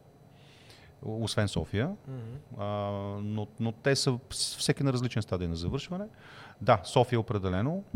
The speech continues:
Speaker 1: м, стартирайки от нея, покрили сме вече, може би, около двайсет и пет-двайсет и шест хиляди домакинства към днешна дата, а, в рамките на София, което смятам, че е добре. Респективно, първото Q на следващата година, нали, ще пуснем и останалите градове, които вече цитирах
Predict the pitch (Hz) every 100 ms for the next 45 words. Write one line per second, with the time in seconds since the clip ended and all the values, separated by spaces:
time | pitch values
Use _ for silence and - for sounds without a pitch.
0 | - - 127 117 113 110 110 101 117 110
1 | 92 - 104 151 185 175 - - - -
2 | 117 - 120 - 120 - 107 110 - 107
3 | 104 98 104 - - 95 101 - - 90
4 | 92 95 92 95 - 87 87 90 90 113
5 | 110 135 95 82 - 92 123 - 208 -
6 | - - - - - - 101 101 104 98
7 | 95 92 127 147 127 107 110 95 95 -
8 | 87 - - 92 80 98 185 - - -
9 | - - - - - - 113 104 120 -
10 | 120 120 - - - - - 131 120 117
11 | - 113 104 - - - - 131 113 101
12 | 101 95 95 90 92 95 120 175 190 -
13 | - 107 113 104 101 110 - 87 85 90
14 | 98 110 135 143 147 139 151 - - -
15 | 175